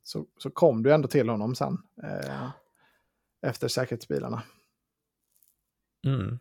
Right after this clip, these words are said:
Speaker 2: verkligen.
Speaker 1: Och även Russell fick ju till ett bra race, eh, fra-, ända fram till då. Jag vet inte om hans bil pajade eller om han snurrade av, eller, men de bara gav ju upp. Eh, man såg att det var lite kontakt.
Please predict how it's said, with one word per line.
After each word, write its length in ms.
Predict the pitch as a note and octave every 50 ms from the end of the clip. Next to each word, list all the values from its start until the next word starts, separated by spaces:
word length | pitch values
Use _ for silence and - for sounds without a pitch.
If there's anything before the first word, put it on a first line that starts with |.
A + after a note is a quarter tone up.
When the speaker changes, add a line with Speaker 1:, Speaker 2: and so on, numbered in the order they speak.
| _ -
Speaker 2:
verkligen. 540 | - - A2+ A2+ - - - - - C3+ C3 _ _ _ _ _ _ _ _ _ _ _ _ _ _ _ _ _ _ -
Speaker 1:
Och 140 | - F3 D3+
även 220 | D3+ D3 A#2 A2 C3+
Russell 420 | E3+ C#3 - - - - - - - _ -
fick 160 | - C#3 -
ju 60 | C#3
till 140 | - D3 C3
ett 80 | C3 B2+
bra 240 | C#3 B2+ A#2+ A#2+
race, 480 | B2+ A#2 G#2+ G#2 - - - - C3 B2 A#2 A#2
eh, 80 | A2+ A2
fra-, 180 | - D#3 B2+ -
ända 260 | - C#3+ C#3 C3 B2
fram 240 | - - B2+ A#2 A2+
till 120 | - B2+
då. 240 | - A2+ A2 G#2 - - _ - - - - - - _ _ _ -
Jag 100 | - C#3
vet 200 | D3+ E3 E3+ -
inte 200 | C4 C4+ - D#4
om 100 | A3 G3+
hans 240 | F3+ G#3 G3 F#3 -
bil 300 | E3 F#3 A#3 F#3+ C3 B2 -
pajade 560 | - - - A3 C#4 C4+ E3 - F#2 G2 B2
eller 100 | C#3+ D#3+
om 60 | E3+ F3
han 100 | F3+ D#3+
snurrade 400 | - - F#3 F3+ F3 F3+ F#3 G3
av, 220 | C3 G#2 A2 C3
eller, 100 | D3 D#3
men 80 | D#3+ E3
de 120 | E3 D3 C#3
bara 120 | E3+ F#3+
gav 320 | F#3 F3 F#3 F3 E3+ E3 G3
ju 80 | G3+
upp. 320 | C#3+ A#2+ - _ _ - -
Eh, 320 | B2 A#2 A#2 A#2+ A#2+ A#2 A2+ - _ _ _ _ _ _ _ _ _ _ _ _ -
man 80 | D3+
såg 180 | D3 - F#3 D3
att 80 | C3 -
det 60 | G3
var 120 | G#3 G3+
lite 160 | D#3+ C3+ -
kontakt. 800 | - - D3+ C#3+ - C#3 G#2 - - - _ - - - - -